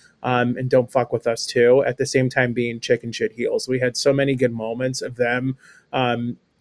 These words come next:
cowering and looking like cowards and babying and so forth like that too, that I loved in their facials. Uh, Cash has grown tremendously as an in-ring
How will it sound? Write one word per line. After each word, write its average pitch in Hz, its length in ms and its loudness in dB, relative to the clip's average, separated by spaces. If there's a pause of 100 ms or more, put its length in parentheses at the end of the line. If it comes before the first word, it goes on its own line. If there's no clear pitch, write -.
(100)
cowering 135 600 2
and 123 160 -6
looking 123 400 -2
like 113 220 -4 (120)
cowards 120 540 0
and 113 300 -8 (1040)
babying 131 480 4
and 123 100 -6
so 131 160 2
forth 127 180 -2
like 120 100 0
that 120 160 -2
too, 123 180 0
that 123 120 0
I 120 80 -2
loved 127 360 -2
in 131 140 2
their 123 100 -4
facials. 127 580 0 (300)
Uh, 131 80 0
Cash 139 560 2
has 139 340 -2
grown 135 300 4
tremendously 127 640 -2
as 127 160 -2
an 127 100 -8
in-ring 135 460 -2